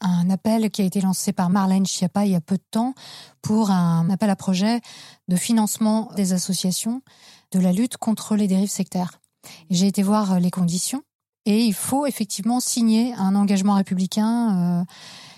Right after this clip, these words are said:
qui indique, euh, le respect, par exemple, des symboles de la République. Alors, on ne sait pas vraiment ce que ça veut dire. Et puis, qui impose la parité auprès des membres du bureau.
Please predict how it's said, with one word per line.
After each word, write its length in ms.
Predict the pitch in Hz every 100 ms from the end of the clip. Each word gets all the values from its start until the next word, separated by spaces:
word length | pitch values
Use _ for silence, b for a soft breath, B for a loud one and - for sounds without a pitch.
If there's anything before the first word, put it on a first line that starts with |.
| B
qui 160 | - 180
indique, 460 | 175 175 196 -
euh, 320 | 180 170 170 170
le 160 | 196
respect, 480 | 202 202 - - 208
par 160 | 202 175
exemple, 280 | 175 190 175 _ 175
des 140 | 175
symboles 600 | - - 214 196 208 220
de 60 | 196
la 80 |
République. 580 | 190 175 - 190 220 -
Alors, 160 | 190 175
on 40 |
ne 40 | 170
sait 140 | -
pas 160 | 175 175
vraiment 240 | 175 175
ce 100 | 185
que 80 | -
ça 120 | 180 180
veut 120 | 180
dire. 400 | 175 214 311 - B B B B B
Et 140 | - 196
puis, 340 | - 247 302 370 _ _
qui 200 | - 240
impose 280 | 220 339 294
la 80 | 208
parité 580 | 269 262 247 - 254 370 _ _ _ _ _ _ _ -
auprès 320 | 220 - 302
des 120 | 254
membres 300 | 233 269 254
du 160 | 202 214
bureau. 360 | 220 190 170